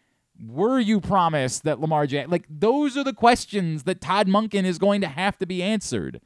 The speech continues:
And in a way, you feel bad for him because, like, he has nothing to do with this. It's not his call. It's not his, you know, money that's in the middle of these things, but he took the job given the circumstances, and the Ravens are gonna have a press conference, and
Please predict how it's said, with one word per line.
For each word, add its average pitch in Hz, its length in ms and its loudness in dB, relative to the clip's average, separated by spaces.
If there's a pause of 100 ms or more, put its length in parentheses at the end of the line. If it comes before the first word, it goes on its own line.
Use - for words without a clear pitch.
(560)
And 214 100 10
in 220 80 8
a 208 60 10
way, 226 540 8 (180)
you 175 100 2
feel 202 160 6
bad 175 380 6
for 110 260 0
him 165 140 0
because, 160 300 0
like, 131 220 0 (440)
he 170 140 4
has 143 120 4
nothing 113 200 2
to 107 60 -2
do 92 140 -4
with 85 220 -4
this. - 560 2
It's - 140 -12
not 143 180 -2
his 170 240 0
call. 117 380 -2
It's 165 120 -6
not 143 200 -4
his, 151 340 -6 (500)
you 131 80 -2
know, 123 120 4
money 139 380 2 (120)
that's 131 160 -4
in 147 80 0
the 143 100 0
middle 131 240 0
of 120 80 -2
these 113 180 -4
things, 151 300 -4
but 180 160 -2 (300)
he 165 220 -12 (340)
took 135 220 -8
the 139 80 -8
job 120 320 -4
given 147 200 -4
the 147 60 -6
circumstances, 175 960 -2 (440)
and 135 420 -2
the 135 80 -4
Ravens 147 400 -2
are 160 40 -2
gonna 160 120 -2
have 170 180 0
a 160 40 -2
press 196 260 0
conference, 147 600 -6
and 143 380 -4